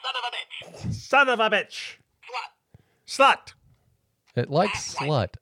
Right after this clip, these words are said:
Speaker 1: Prick.
Speaker 2: I like the question mark. Ready? We
Speaker 3: Yeah.
Speaker 2: don't know what we're gonna get. So let
Speaker 3: It's
Speaker 2: me try to
Speaker 3: exciting.
Speaker 2: explain this. There's, there's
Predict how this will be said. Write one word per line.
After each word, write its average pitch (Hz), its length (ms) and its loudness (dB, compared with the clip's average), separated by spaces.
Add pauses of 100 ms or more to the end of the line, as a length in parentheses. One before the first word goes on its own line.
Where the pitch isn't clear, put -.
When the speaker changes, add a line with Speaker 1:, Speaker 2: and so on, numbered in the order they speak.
(380)
Speaker 1:
Prick. - 340 -12 (520)
Speaker 2:
I 147 60 -6
like 175 160 -4
the 170 80 -6
question 156 400 0
mark. 76 240 -6 (120)
Ready? 208 380 -2 (200)
We 127 80 2
Speaker 3:
Yeah. - 120 0
Speaker 2:
don't 165 240 6
know 170 80 4
what 156 180 6
we're 143 100 2
gonna 131 220 6
get. 110 300 0 (300)
So 214 140 2
let - 100 2
Speaker 3:
It's 247 80 2
Speaker 2:
me - 60 2
try 277 200 6
to 285 60 8
Speaker 3:
exciting. 143 100 8
Speaker 2:
explain 131 300 2
this. 101 120 -6 (300)
There's, 160 560 4 (180)
there's 143 460 -2